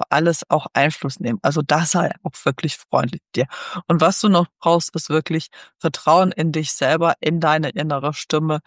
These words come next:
in deine Intuition. Ich weiß, ich bin selber <laughs> Kopfmensch. Da fällt es einem schwer, wirklich auf die Intuition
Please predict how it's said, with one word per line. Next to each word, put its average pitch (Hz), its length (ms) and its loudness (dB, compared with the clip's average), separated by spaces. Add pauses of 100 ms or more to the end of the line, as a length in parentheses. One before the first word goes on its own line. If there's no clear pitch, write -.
(400)
in 185 160 4
deine 151 280 2
Intuition. 131 600 -6
Ich - 200 -4
weiß, 208 300 4
ich - 180 -8
bin 156 140 -2
selber 185 320 2
<laughs> - 0 -
Kopfmensch. - 1120 -4 (580)
Da 196 240 4
fällt 185 360 0
es 190 140 -4
einem 170 360 -4
schwer, 175 400 0
wirklich 170 420 -4
auf 160 140 -2
die - 220 -4
Intuition 160 800 -4